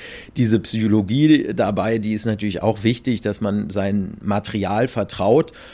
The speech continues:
Und das wiederum ist, glaube ich, auch so eine typisch deutsche Eigenschaft, ja, dieser Ausrüstungsfetischismus, sage ich mal, ne? Also man muss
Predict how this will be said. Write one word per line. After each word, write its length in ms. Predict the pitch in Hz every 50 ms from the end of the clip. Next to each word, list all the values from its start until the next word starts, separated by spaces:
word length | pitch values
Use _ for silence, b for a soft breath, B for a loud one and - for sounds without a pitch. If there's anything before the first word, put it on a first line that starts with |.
| B B B B
Und 280 | - 123 117 - -
das 300 | 131 113 156 175 - -
wiederum 540 | 170 185 180 160 170 127 127 135 139 143 143
ist, 320 | - - 117 135 - - -
glaube 300 | - 110 117 123 120 120
ich, 100 | 101 -
auch 160 | - 120 117
so 140 | - 120 117
eine 240 | 113 110 117 104
typisch 360 | - - - - - 117 - -
deutsche 460 | 107 101 117 113 - - - - -
Eigenschaft, 760 | 104 113 127 151 147 127 - - - 123 143 131 - - -
ja, 160 | 98 113 120
dieser 480 | 104 101 107 101 107 107 101 101 -
Ausrüstungsfetischismus, 1500 | - 107 117 117 - - 120 117 - - 131 127 - - - - 110 - 123 113 - - 113 - - 143 143 113 113 -
sage 200 | - - 123 117
ich 140 | 98 113 110
mal, 220 | - 85 117 120
ne? 180 | 104 104 117 107
Also 220 | 98 110 101 95
man 160 | 107 110 101
muss 340 | 107 107 110 107 - - -